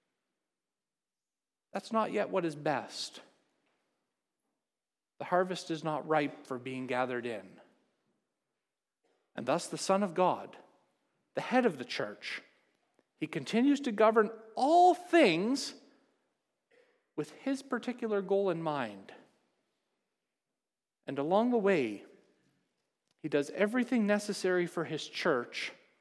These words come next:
in this time of her struggle.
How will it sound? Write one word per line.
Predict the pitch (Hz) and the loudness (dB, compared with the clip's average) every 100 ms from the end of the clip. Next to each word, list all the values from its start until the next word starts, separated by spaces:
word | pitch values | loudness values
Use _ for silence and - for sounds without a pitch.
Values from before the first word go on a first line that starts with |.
| _ _ _ _ _ _ _ _ - | _ _ _ _ _ _ _ _ -8
in | 170 | -4
this | 185 165 | -4 -6
time | - 170 160 151 | -6 -4 -4 -6
of | - | -8
her | 135 | -10
struggle. | - - 143 117 98 | -8 -4 -2 -2 -8